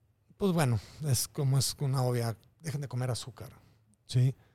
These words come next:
Pero todo viene,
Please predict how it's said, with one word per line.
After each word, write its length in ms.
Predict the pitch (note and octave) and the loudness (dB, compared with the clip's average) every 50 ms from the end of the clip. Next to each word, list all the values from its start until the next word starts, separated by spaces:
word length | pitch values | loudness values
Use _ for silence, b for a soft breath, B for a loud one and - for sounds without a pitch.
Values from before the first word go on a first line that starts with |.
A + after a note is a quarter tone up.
| b b b b b b b _ _ _ _ _ _ _ _ _ _ _ _ _ _ - | b b b b b b b _ _ _ _ _ _ _ _ _ _ _ _ _ _ 2
Pero 400 | F#3 F3 E3+ F3 F3 F#3+ - - _ _ _ _ _ _ _ _ _ _ _ _ _ _ _ _ _ _ _ _ _ _ _ _ | 4 6 6 6 6 4 2 -2 _ _ _ _ _ _ _ _ _ _ _ _ _ _ _ _ _ _ _ _ _ _ _ _
todo 360 | - F3+ F3 F3+ F3+ F3+ F3 - _ _ | 0 2 4 4 4 4 2 -2 _ _
viene, 460 | F3 E3 D#3+ D#3+ E3 D#3+ D#3+ - - | 2 4 4 6 6 6 4 2 -2